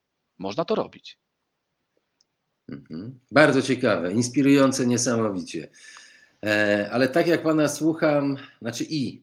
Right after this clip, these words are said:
Speaker 2: zamiast ale to i, i tak jak pana słucham, to mam takie wrażenie, że tylko duzi gracze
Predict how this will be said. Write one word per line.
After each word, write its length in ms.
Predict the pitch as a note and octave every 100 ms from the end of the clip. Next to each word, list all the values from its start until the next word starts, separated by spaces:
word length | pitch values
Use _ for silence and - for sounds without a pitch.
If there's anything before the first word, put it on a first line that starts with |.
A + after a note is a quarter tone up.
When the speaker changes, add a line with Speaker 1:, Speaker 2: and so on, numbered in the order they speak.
| _
Speaker 2:
zamiast 320 | - G#2+ G#2 B2
ale 180 | A2+
to 160 | A2 G#2+
i, 280 | G#2 E2+ D#2+
i 80 | G2
tak 160 | C3 B2
jak 140 | A#2+
pana 240 | A#2+ G#2+
słucham, 540 | G2 A2 - G2 G#2 A#2+ _ _ - - _ _ _
to 140 | A2+
mam 240 | G#2 B2+ B2+
takie 260 | B2 C3
wrażenie, 720 | A2+ A#2 G#2 A2+ A#2 A#2 A#2+ - G#2+ A2 A2
że 600 | - A#2 A2 G#2+ A2 A#2
tylko 280 | A#2+ D3 C3+
duzi 360 | C3+ D3 D3+
gracze 600 | D#3+ E3 B2+ - F#2 E2+